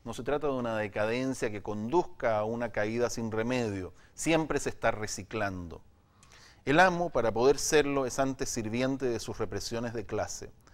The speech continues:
Esto lo convierte en un imbunche, esa figura mitológica que yo pondría en el centro de esta genealogía.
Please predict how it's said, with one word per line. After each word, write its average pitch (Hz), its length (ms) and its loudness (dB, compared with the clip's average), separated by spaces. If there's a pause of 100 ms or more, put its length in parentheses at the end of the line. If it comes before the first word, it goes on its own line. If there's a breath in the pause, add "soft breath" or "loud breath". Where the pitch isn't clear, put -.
(320 soft breath)
Esto 139 240 0
lo 135 100 6
convierte 120 640 4
en 113 100 -2
un 123 320 0
imbunche, 117 640 0
esa 95 160 -8
figura 107 380 -4
mitológica 113 640 -2
que 104 120 -6
yo 104 120 -8
pondría 107 340 -4
en 110 80 -4
el 107 120 -6
centro 165 680 -2
de 120 100 -2
esta 110 200 -8
genealogía. 104 800 -8